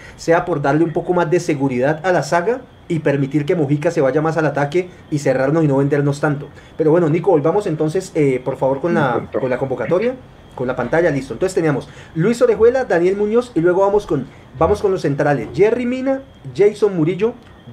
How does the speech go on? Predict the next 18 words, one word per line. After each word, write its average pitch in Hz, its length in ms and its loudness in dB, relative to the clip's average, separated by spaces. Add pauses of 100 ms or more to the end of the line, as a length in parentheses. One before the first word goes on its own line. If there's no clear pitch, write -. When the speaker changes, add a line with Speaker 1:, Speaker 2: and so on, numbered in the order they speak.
Speaker 1:
John 202 200 2
Lucumí 202 400 -2
del 143 200 -2
Genk 151 180 -2
de 160 100 2
Bélgica, 208 460 -2 (300)
Davinson 165 380 0
Sánchez 208 320 -2
del 165 140 -2
Tottenham, 196 440 -2 (380)
vuelve 208 360 4
William 214 340 -4
Tecillo 190 440 -6 (440)
del 123 600 0
León 135 200 4
Speaker 2:
Sí. 123 60 4
Speaker 1:
de 190 80 2
México 226 400 -2